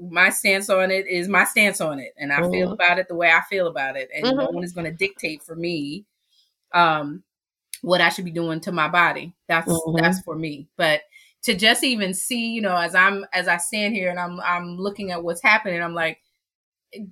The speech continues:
Speaker 1: you know, every day the C D C has something different to say. You know, they've
Speaker 2: Mm-hmm.
Speaker 1: changed the guidelines on us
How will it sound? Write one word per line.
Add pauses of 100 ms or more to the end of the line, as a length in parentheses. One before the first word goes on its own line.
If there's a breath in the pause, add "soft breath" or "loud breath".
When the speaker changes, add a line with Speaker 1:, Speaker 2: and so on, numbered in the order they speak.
(240)
Speaker 1:
you
know, (100)
every
day
the
C
D
C
has
something
different
to
say. (100)
You
know,
they've
Speaker 2:
Mm-hmm.
Speaker 1:
changed
the
guidelines (100)
on
us